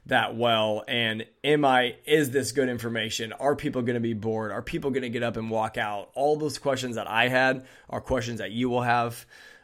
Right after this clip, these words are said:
Um, if you feel like you can provide value for Education Day in some way, in some unique way, you should,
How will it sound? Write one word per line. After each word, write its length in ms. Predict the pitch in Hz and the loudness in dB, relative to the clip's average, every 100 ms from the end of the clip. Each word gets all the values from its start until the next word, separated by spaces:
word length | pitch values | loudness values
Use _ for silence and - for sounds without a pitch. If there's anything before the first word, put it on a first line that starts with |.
| - | -6
Um, 260 | 117 113 | -4 -4
if 160 | 110 117 | -6 -8
you 60 | |
feel 180 | 120 156 | -4 2
like 160 | 151 143 | 2 2
you 80 | 135 | -6
can 100 | 117 | -6
provide 380 | 120 120 117 | -4 0 0
value 360 | 104 101 107 113 | 0 -2 -2 -4
for 140 | - | -6
Education 640 | 110 104 107 110 107 117 113 | -8 -8 -10 -10 -8 -8 -6
Day 280 | 113 117 | -4 -4
in 140 | 104 107 | -8 -10
some 420 | - 120 107 107 | -8 -6 -6 -8
way, 400 | 104 104 127 - | -4 -2 0 -2
in 140 | 127 | -4
some 240 | 110 117 113 | -6 -4 -4
unique 420 | 110 113 117 117 | -4 -4 -4 -6
way, 260 | 107 104 123 | -6 -4 -2
you 180 | 113 | -4
should, 520 | - - 98 104 165 | -6 -8 -6 -6 -6